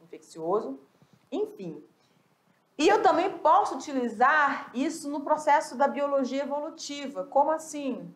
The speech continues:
Eu consigo ver o grau de parentesco analisando essas características. Hoje isso é uma ferramenta muito preciosa, porque antigamente você não tinha todas essas informações genéticas e aí você tinha algumas confusões,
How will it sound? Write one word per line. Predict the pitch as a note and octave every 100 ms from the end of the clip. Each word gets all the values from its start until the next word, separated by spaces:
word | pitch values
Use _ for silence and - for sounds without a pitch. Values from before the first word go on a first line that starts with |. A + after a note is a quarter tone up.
| _ _ _ _
Eu | G3+
consigo | G#3 B3+ B3+ C#4+ B3+ G#3+
ver | F#3+ C4 C#4+ C4+
o | C4
grau | A3+ A#3+ C#4 C#4+ C#4+
de | B3 B3+ C4+
parentesco | B3 C4 C4+ B3 A#3+ - G#3+ A3 A3 - - -
analisando | C#4+ F4+ F4 C#4+ D4 D#4 D4 C#4+ A#3 A#3+ D4 C#4+
essas | C4 A#3 -
características. | G3+ G3 F#3+ E3+ - F3 E3+
Hoje | A#3 E4+ D4+
isso | C4
é | B3
uma | A#3+
ferramenta | B3 A#3 A#3 A#3
muito | A#3+ B3
preciosa, | C#4 E4+ A4 G#4+ G3+ F#3 D#3+ - _ _
porque | -
antigamente | G3 - A3+ A3 A#3+
você | - F#4+
não |
tinha | F#4 B3+ C#4 G#4 - _ _
todas | A3 A#3
essas | A#3 A3
informações | A3+ G#3+ G#3+ G#3+
genéticas | A#3 G#3+ A#3 - B3+
e | B3+
aí | A3 A3+
você | A#3 C4 B3
tinha | - A#3 A#3+
algumas | A#3 A#3+ A#3+
confusões, | - F4 - F#4+ C4+ A#3 B3 B3+ B3+ -